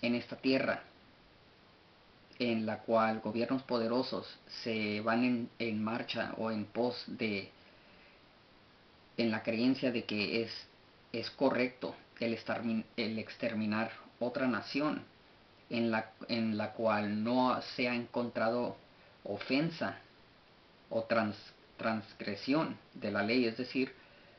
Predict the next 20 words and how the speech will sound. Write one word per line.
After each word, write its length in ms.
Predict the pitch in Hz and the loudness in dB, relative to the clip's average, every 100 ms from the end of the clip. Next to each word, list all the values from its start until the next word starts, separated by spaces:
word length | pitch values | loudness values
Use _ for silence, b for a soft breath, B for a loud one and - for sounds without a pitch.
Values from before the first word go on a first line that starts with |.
| B - - - - - - - - - - - - - - - - - - | B -20 -20 -20 -20 -20 -20 -20 -20 -20 -20 -20 -20 -20 -20 -20 -20 -20 -2
eh, 240 | 123 120 120 | 0 2 2
no 140 | 127 | 2
se 120 | 123 | 2
le 80 | 127 | 2
ha 40 | 127 | 2
encontrado 480 | 139 135 131 135 | 2 0 2 2
ofensa 680 | 113 - 143 165 156 117 117 - - - - - - - - - - - - - | 2 0 2 2 2 0 0 -8 -20 -20 -20 -20 -20 -20 -20 -20 -20 -20 -10 2
en 180 | 127 127 | 6 8
nin-, 180 | 123 - - | 6 2 -2
en 240 | 123 120 | 0 2
la 140 | 117 - | 2 4
cual, 420 | 117 110 107 - | 2 4 0 -2
en 240 | 117 113 | -2 -2
contra 360 | 113 127 139 143 | 0 0 4 4
de 80 | 135 | 4
una 120 | 135 | 4
nación 360 | 127 110 123 131 | 2 0 0 2
a 60 | |
la 180 | 123 110 | 0 0
cual 300 | 113 104 | 0 0